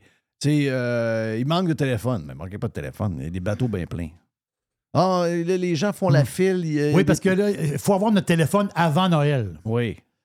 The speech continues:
Speaker 2: Donc, ça presse.
Speaker 1: Oui, ben oui.
Speaker 2: Puis après ça, ça va être des commandes.
Speaker 1: Ben oui.
Speaker 2: Là, le monde s'énerve.
Speaker 1: Oui.
Speaker 2: Puis le monde y va. Mais, oh, bizarre, il manque pas de téléphone.
Speaker 1: Ben non.
Speaker 2: Donc, iPhone quinze,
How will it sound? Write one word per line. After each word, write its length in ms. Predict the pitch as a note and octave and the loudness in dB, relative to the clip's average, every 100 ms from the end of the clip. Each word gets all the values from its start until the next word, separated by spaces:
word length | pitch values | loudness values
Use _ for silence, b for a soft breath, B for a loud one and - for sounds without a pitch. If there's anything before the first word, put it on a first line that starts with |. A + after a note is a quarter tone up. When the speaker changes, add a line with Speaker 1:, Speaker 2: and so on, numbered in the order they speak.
| _ | _
Speaker 2:
Donc, 160 | A#2+ C#3+ | 0 2
ça 140 | D#3 C3 | 2 0
presse. 800 | D3 E3 D3 F#2 - - - F#2+ | 2 2 0 -4 -8 -8 -6 -4
Speaker 1:
Oui, 200 | F2+ D2 | -4 -4
ben 120 | D#2 | -6
oui. 120 | D#2 | -8
Speaker 2:
Puis 80 | D2+ _ _ _ _ - | -10 _ _ _ _ -2
après 180 | B2 D3 | 0 2
ça, 120 | G3 | 0
ça 160 | F3 | 0
va 80 | D3+ | 0
être 80 | D3+ | 0
des 140 | C#3+ | 0
commandes. 760 | - E3 D3+ D#3 C3+ F#2 E2+ E2+ G2 | 0 0 2 2 0 -4 -8 -8 -4
Speaker 1:
Ben 100 | G2 | -4
oui. 220 | F#2+ - _ _ - | -4 -6 _ _ -4
Speaker 2:
Là, 120 | G2+ | 0
le 60 | |
monde 180 | G#2+ A2+ | 2 0
s'énerve. 300 | - A#2 G3 F3+ _ - | 0 -2 -4 -12 _ -10
Speaker 1:
Oui. 220 | F2 D#2+ - | -8 -8 -4
Speaker 2:
Puis 100 | G#2+ | 0
le 60 | A2 | 2
monde 180 | A#2 | 2
y 80 | A#2 | 2
va. 140 | A2 C#3+ - F#2+ | 2 0 -2 -4
Mais, 240 | G#2+ A#2 | 0 2
oh, 240 | A#2 G2 G2 | 0 -4 -8
bizarre, 340 | G2+ G#2+ D#3 D3+ | -6 -2 0 2
il 40 | |
manque 200 | A#2+ A2+ | 2 0
pas 80 | A#2 | -2
de 40 | |
téléphone. 320 | - F#2+ F2+ - | -4 -6 -6 -4
Speaker 1:
Ben 120 | A#2 | -2
non. 140 | G#2+ - _ _ _ _ _ - | -2 -4 _ _ _ _ _ -6
Speaker 2:
Donc, 100 | - - | -4 0
iPhone 420 | F3+ - F#3+ D#3+ | 2 4 2 2
quinze, 500 | - F#3 E3+ G2+ | 2 2 2 0